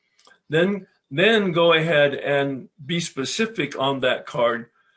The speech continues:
with the fourth item, which is, "And what do you think is the proportionate reparation, the commensurate repair?" Certainly, we need to think about the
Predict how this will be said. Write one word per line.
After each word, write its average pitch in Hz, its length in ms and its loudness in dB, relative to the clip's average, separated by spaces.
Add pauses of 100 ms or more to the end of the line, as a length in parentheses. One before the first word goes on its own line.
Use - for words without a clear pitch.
(280)
with 143 220 -2
the 135 100 -2
fourth 135 360 -2
item, 113 380 -2
which 120 240 -8
is, 120 320 -2 (560)
"And 131 300 -4
what 185 240 -2
do 196 60 -6
you 175 100 0
think 151 320 -8
is 135 280 -6
the 139 120 -2
proportionate 139 1400 -8 (280)
reparation, 110 1040 -8 (1200)
the 131 120 -2
commensurate 131 1040 -2
repair?" 110 720 -10 (1000)
Certainly, 160 600 0
we 135 200 -2
need 131 240 -6
to 127 100 -10
think 120 300 -12
about 117 600 -6
the 120 540 -8